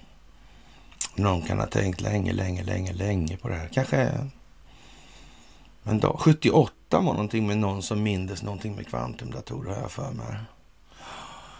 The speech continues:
Ja, för plan-, strategisk planläggning är nog en rätt bra grej. Om man har tillräckligt mycket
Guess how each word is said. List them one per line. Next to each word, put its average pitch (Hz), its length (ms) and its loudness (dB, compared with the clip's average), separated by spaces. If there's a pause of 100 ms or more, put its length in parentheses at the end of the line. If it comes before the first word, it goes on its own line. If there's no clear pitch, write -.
(300)
Ja, 78 400 -4 (440)
för - 120 -10
plan-, 113 380 4
strategisk 127 640 2
planläggning 170 600 2
är 139 60 6
nog 101 180 2
en 95 100 -4
rätt 101 240 -6
bra 95 100 -2
grej. 98 220 0
Om 95 60 0
man 98 100 0
har 98 60 0
tillräckligt 120 960 0
mycket 92 680 0